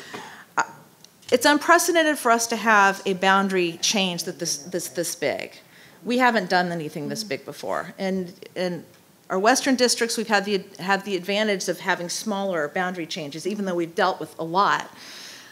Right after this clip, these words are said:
Um, and we haven't had to do it at one time like this.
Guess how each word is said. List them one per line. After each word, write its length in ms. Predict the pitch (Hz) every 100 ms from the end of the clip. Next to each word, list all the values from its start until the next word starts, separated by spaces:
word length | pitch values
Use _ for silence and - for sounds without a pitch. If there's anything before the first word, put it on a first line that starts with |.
| - -
Um, 560 | 214 214 202 196 196 226
and 100 | 226
we 60 | 220
haven't 280 | 226 233 226
had 140 | 214
to 60 | 190
do 140 | 202
it 60 | 185
at 80 |
one 160 | 175 175
time 220 | 190 156
like 180 | 151 -
this. 440 | - - - -